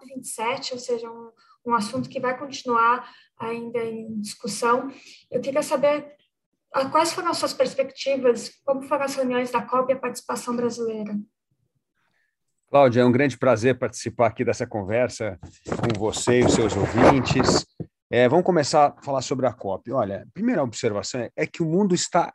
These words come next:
Speaker 2: cansado de muita conversa e pouca ação nessa área ambiental. Toda a cop nós temos metas e cada vez estamos mais longe das metas que nós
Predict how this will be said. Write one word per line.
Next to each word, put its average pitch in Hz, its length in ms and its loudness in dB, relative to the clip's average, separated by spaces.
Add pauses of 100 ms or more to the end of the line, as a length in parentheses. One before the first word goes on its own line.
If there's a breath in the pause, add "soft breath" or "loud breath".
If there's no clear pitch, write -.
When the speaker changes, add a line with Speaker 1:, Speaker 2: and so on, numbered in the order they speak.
(140)
Speaker 2:
cansado 151 920 0
de 110 120 -6
muita 123 500 -2
conversa 117 680 -4
e 123 40 -4
pouca 123 380 -2
ação 110 340 -4
nessa 101 300 -4
área 104 160 0
ambiental. 101 640 -4
Toda 165 260 0
a 127 40 0
cop 131 440 0
nós 113 200 -6
temos 113 240 -6
metas 113 340 -2
e 107 60 -16
cada 117 280 0
vez 123 220 -2
estamos 131 260 -4
mais 143 280 0
longe 120 440 -2 (560 soft breath)
das 104 240 -2
metas 120 380 0
que - 140 -14
nós 117 340 -4